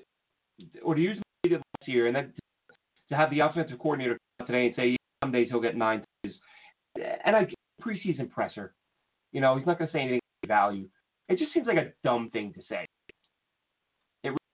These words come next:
does. And, and whether or not Dowell Gaines is in over his head as an N F L head coach, or, sorry, as an N F L assistant coach, who knows?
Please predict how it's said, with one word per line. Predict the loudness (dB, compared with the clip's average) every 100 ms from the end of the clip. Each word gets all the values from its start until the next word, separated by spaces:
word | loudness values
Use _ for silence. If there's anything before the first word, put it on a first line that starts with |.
| -2
does. | 2 2 -2 -4
And, | -2 -2
and | -4 -6 _
whether | 0
or |
not | 2 2 2
Dowell | 4 4 0 _ -6
Gaines | -6 -6
is | -6
in | -4
over | -4 -2
his | -4 -6 _ -18
head | -18 _ _ _ _
as | 0 2
an | 2
N |
F | 0 0 -2
L | 0
head | -2 -4 _ -18
coach, | -16 -16 _ _ _ _ _ -4
or, | -2 0
sorry, | -2 0
as |
an | -4
N | -4
F | -8 _
L | -4
assistant | -4 -6 -8 0
coach, | 0 -2 -8 _ _ _ _ 0
who |
knows? | 4 4